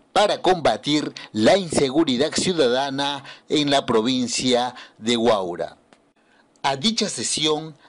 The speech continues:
asistieron congresistas de la República, autoridades municipales, regionales y policiales de las provincias de Huaura y Barranca, así como la población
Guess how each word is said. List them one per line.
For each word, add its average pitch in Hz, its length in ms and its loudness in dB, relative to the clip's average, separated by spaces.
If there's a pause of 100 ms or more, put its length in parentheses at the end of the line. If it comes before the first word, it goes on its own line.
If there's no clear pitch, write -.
(140)
asistieron 156 920 -4
congresistas 165 960 -2
de 165 160 0
la 185 100 2
República, 110 880 -4 (320)
autoridades 156 880 0
municipales, 151 1120 -4 (180)
regionales 156 1120 -2 (240)
y 226 160 2
policiales 156 880 -2
de 185 100 0
las 175 140 -2
provincias 120 760 -4
de 147 300 -4 (180)
Huaura 139 720 0 (180)
y 202 200 -2
Barranca, 127 840 -4 (300)
así 165 240 -2
como 175 240 0
la 147 180 -2
población 147 840 0